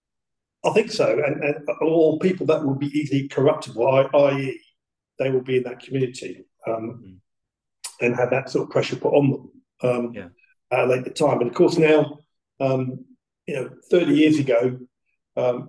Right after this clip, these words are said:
Speaker 1: information was hard to come by within sensitive information. Now, touch of a couple of buttons,
Speaker 2: Yeah.
Speaker 1: and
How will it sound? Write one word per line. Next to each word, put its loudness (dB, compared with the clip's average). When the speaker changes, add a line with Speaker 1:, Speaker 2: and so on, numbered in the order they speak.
Speaker 1:
information -2
was -4
hard 0
to -6
come 2
by -2
within -6
sensitive -2
information. -8
Now, 2
touch -2
of -8
a -4
couple -2
of -8
buttons, -4
Speaker 2:
Yeah. 0
Speaker 1:
and 0